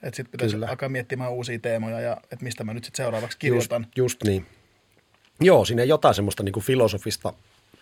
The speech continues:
Speaker 2: keikkailu estää niinku jonkun filosofisen kehittymisen <laughs> tai jonkun sellaisen.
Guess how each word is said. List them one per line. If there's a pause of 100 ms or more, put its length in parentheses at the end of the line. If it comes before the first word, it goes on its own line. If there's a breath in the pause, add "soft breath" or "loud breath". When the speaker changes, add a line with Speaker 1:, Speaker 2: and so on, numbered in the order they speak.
(500 soft breath)
Speaker 2:
keikkailu
estää
niinku
jonkun
filosofisen
kehittymisen (180)
<laughs>
tai (100)
jonkun
sellaisen.